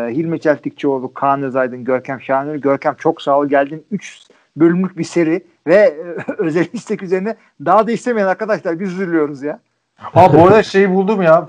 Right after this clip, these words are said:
Speaker 2: Fundamentalist Church of Jesus Christ of Latter-day Saints'miş abi.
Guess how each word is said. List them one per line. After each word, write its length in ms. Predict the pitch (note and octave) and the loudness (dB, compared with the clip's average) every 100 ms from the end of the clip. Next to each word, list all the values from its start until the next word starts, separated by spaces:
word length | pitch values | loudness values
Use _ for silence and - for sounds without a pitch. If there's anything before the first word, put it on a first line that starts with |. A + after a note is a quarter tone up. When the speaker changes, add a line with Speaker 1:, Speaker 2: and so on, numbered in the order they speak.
| - | 0
Speaker 2:
Fundamentalist 840 | E3 E3 F#3 G3 G#3 F#3 F3 F3 | 2 2 2 0 2 0 -2 -4
Church 340 | - F3+ F3 F3 | -6 -2 -2 -2
of 200 | E3 - | -8 -8
Jesus 420 | F3 D#3+ D#3 - | -8 -8 -12 -18
Christ 380 | - F3 F3 F3 | -2 0 0 -4
of 140 | E3+ - | -8 -8
Latter-day 640 | C#3+ D#3 F#3 E3+ D#3+ E3 D#3 | -8 -2 -2 -2 -4 -4 -4
Saints'miş 580 | - C3 G#2 - G#2 - | -6 -10 -10 -12 -16 -8
abi. 260 | G#2 F#2+ | -8 -6